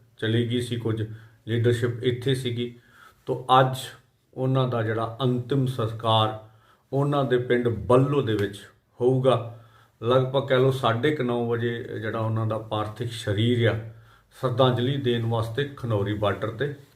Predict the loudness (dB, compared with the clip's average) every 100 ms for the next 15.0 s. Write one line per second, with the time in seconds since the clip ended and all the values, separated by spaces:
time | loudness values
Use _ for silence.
0 | _ _ _ _ _ 0 0 2 2 2
1 | 0 -6 -18 _ -20 -20 _ 2 4 6
2 | 6 4 6 4 2 -2 -10 -6 -2 0
3 | 0 -2 -4 -16 -6 -2 0 2 4 4
4 | 2 2 0 0 -2 -16 _ -8 -2 0
5 | 2 0 0 0 0 0 0 0 -2 -4
6 | -4 -4 -2 -2 -2 -2 -6 -14 -20 _
7 | -6 2 4 4 4 4 4 2 0 2
8 | 0 0 -2 -2 -4 -6 -8 -12 -20 _
9 | _ -14 -12 -4 -2 -2 -2 -4 -4 -4
10 | -6 -16 _ -20 _ -6 -4 -2 -4 0
11 | 2 4 2 2 0 0 -8 -20 _ _
12 | -6 -2 0 0 4 4 4 -2 0 -2
13 | -6 -12 -8 0 2 2 0 -6 -2 2
14 | 2 2 0 0 2 2 2 0 -2